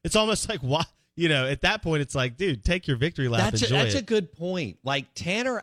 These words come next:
Speaker 2: Allen didn't get to take any kind of victory lap because
Speaker 1: He won't even play, yeah.
Speaker 2: the way that baseball is structured,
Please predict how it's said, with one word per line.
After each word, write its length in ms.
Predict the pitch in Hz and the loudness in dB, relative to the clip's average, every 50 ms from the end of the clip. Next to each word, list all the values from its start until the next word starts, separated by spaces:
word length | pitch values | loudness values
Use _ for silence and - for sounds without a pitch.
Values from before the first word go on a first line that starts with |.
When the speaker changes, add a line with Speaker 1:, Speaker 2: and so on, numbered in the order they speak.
| - | -6
Speaker 2:
Allen 560 | 127 131 139 147 160 156 151 143 135 120 104 92 - | -4 -4 -2 -2 -2 -2 -4 -4 -4 -6 -8 -8 -6
didn't 380 | - 131 147 - - 135 127 | -4 -4 -4 -4 -6 -8 -8
get 260 | 107 - 127 123 - - | -6 -4 -4 -4 -4 -4
to 100 | - 117 | -8 -8
take 360 | 98 - 135 123 117 92 - _ - | -6 -2 -2 -2 -2 -2 -6 _ -4
any 240 | 123 143 175 175 139 | -2 -2 -2 -2 -4
kind 300 | - - 113 104 104 98 | -4 -4 -4 -4 -2 -4
of 80 | 87 80 | -6 -4
victory 360 | 104 101 90 - - 98 95 | -4 -6 -4 -4 -4 -4 -2
lap 360 | 95 92 92 92 92 95 - - 90 | -2 -2 -2 -2 -2 -4 -6 -8 -6
because 680 | 107 98 - - 117 107 107 104 104 101 95 - - | -6 -6 -4 -2 -2 0 0 0 0 -2 -4 -4 0
Speaker 1:
He 100 | - 131 | 2 2
won't 180 | 123 131 131 127 | 2 2 2 0
even 160 | 113 107 101 | 0 -2 -4
play, 380 | - - 120 120 107 95 101 101 | -2 -2 -2 -2 -2 -2 -2 0
yeah. 40 | |
Speaker 2:
the 80 | 117 127 | 2 2
way 240 | 123 127 139 147 160 | 2 2 2 2 0
that 260 | 147 147 135 - - | 0 -2 -4 -4 -4
baseball 540 | - 127 143 143 - - - 123 123 120 113 | -4 -2 -2 -2 -4 -4 -2 -2 -2 0 -2
is 100 | 107 - | -2 -4
structured, 720 | - - - 135 135 139 - - - 101 92 90 82 - | -4 -4 -2 -2 -2 -4 -4 -6 -6 -4 -4 -6 -8 -12